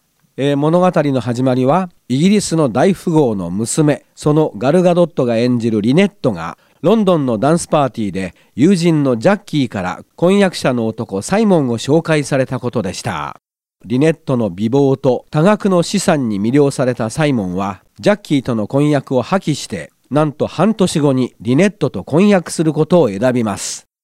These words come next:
贅を尽くした二人のハネムーンは、エジプトのナイル川をクルーズすることで、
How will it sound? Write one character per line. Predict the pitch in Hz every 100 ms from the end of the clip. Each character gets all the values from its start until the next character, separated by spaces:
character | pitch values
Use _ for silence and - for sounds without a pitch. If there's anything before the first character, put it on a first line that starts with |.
| _ _ _ -
贅 | 196 233
を | 180
尽 | 139 -
く | 135
し | -
た | 113
二 | 101 - 185
人 | 202
の | 151
ハ | -
ネ | 127 160
ム | 156
ー | 123
ン | 90
は、 | 82 - _ _
エ | 117
ジ | 135 190
プ | -
ト | 175
の | 156 143 -
ナ | 110 147
イ | 220
ル | 214
川 | 185 139 92
を | 92
ク | - 131
ル | 202
ー | 165
ズ | 107
す | - 113
る | 110
こ | 117
と | 113
で、 | 87 69